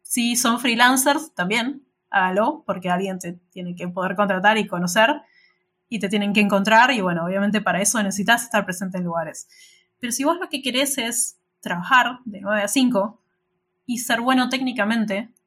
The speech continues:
lo único que necesitas tener, en mi experiencia, es un buen LinkedIn, un buen C V, y si el puesto lo, lo requiere por algún motivo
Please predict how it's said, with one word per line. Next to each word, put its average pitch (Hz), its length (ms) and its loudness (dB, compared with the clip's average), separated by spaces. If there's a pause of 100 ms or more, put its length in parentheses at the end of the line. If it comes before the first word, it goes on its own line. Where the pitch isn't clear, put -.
(120)
lo 247 240 0
único 320 380 0
que 214 100 0
necesitas 196 500 -2
tener, 208 480 -2 (240)
en 196 560 -2
mi 262 140 2
experiencia, 262 800 0
es - 480 -4 (460)
un 269 180 -2
buen 320 160 4
LinkedIn, 226 680 -2 (220)
un 233 180 -4
buen 277 200 4
C 277 120 -4
V, 208 380 2 (160)
y 311 200 0
si 294 360 2
el 262 280 2
puesto 220 240 -2
lo, 202 500 0
lo 185 280 -6
requiere 214 440 -4
por 190 160 -6
algún 196 140 -4
motivo 269 480 2